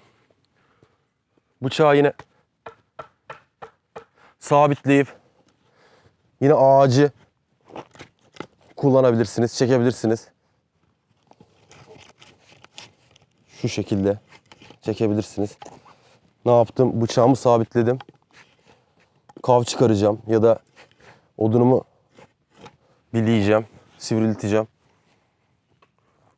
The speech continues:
Bu şekilde de bıçağınızı kullanabilirsiniz. Fakat bunları yaparken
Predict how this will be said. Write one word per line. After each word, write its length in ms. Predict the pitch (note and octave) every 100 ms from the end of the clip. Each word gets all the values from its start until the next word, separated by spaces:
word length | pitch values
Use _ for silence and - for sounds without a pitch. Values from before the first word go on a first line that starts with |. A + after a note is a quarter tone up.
| _ _ C3+
Bu 80 |
şekilde 320 | B2+ A#2 A2+ A#2+
de 100 | A#2+
bıçağınızı 380 | - A2 A#2
kullanabilirsiniz. 800 | A#2 A#2 A2+ G#2 G2 - F2 - - _ _ _ _ _ _ _ _ _ _ _ _ - - - _ _
Fakat 320 | - E3+ C#3+
bunları 360 | C#3+ E3 E3
yaparken 580 | E3 E3 F3 D3+ D#3+ E3